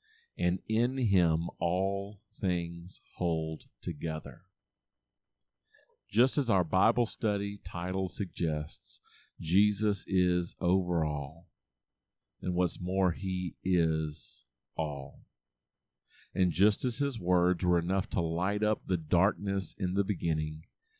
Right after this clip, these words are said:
they're enough to hold all of creation together. They're also better suited to tell us who he is. Listen to G-, who Jesus says he is in Revelation twenty-two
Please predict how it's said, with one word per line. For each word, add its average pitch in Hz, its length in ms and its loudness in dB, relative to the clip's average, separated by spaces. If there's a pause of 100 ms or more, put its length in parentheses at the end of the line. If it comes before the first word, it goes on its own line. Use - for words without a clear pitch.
(400)
they're 80 200 4
enough 85 280 2
to 90 100 4
hold 98 360 0
all 101 300 4
of 101 120 -2
creation 104 560 0
together. 113 500 -2 (840)
They're 95 220 8
also 120 420 6
better 104 400 4
suited 117 520 4
to 98 100 -4
tell 104 340 2
us 98 340 2
who 101 200 4
he 104 380 -8
is. - 720 -4 (560)
Listen 104 280 0
to 92 100 0
G-, 80 340 -2
who 95 160 6
Jesus 92 540 2
says 92 280 0
he 98 280 2
is 78 360 2 (480)
in 78 200 2
Revelation 87 760 2
twenty-two 82 880 2